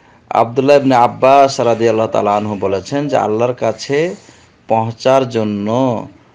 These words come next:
তোমরা এমন মাধ্যম অবলম্বন করো, আহ, যেই মাধ্যম, আহ, আহ, আল্লাহ এবং রাসূলের অনুমোদিত, অর্থাৎ আল্লাহর নৈকট্য অর্জন করার চেষ্টা করো। আল্লাহর আনুগত্য করার মাধ্যমে, আল্লাহর ইবাদত করার মাধ্যমে, এবং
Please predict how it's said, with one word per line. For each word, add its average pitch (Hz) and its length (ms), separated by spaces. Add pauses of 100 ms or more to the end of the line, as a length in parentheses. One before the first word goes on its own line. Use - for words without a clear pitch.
(240)
তোমরা 110 640
এমন 135 300
মাধ্যম 120 460
অবলম্বন 101 600
করো, 107 320
আহ, - 1120
যেই 120 280
মাধ্যম, 131 880 (600)
আহ, - 100
আহ, 104 880 (360)
আল্লাহ 131 380
এবং 127 160
রাসূলের 120 360
অনুমোদিত, 113 600
অর্থাৎ 120 460
আল্লাহর 143 400
নৈকট্য 135 640
অর্জন 131 480
করার 113 280
চেষ্টা 110 340
করো। 98 340 (600)
আল্লাহর 123 460
আনুগত্য 143 720
করার 160 260
মাধ্যমে, 160 600
আল্লাহর 123 320
ইবাদত 120 420
করার 151 220
মাধ্যমে, 147 640
এবং 131 760